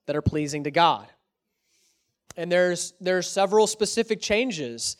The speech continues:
that happen in Christians as a result of being born again. I'll, I'll share with you a few of them. Um, first, there's a new holiness of life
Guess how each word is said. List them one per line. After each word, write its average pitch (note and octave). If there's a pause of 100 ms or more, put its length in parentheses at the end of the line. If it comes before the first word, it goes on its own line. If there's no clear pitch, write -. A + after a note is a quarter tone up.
(240)
that F3+
happen G3+
in D#3+
Christians D#3
as F3+
a G3
result G3
of D3+
being E3+
born E3+
again. D#3+
I'll, C#3
I'll D3
share E3
with D#3+
you E3
a D3+
few F#3+
of D#3
them. A2 (640)
Um, D#3+ (500)
first, G3+ (260)
there's F3+
a F#3+
new G#3 (220)
holiness G#3+
of F#3
life -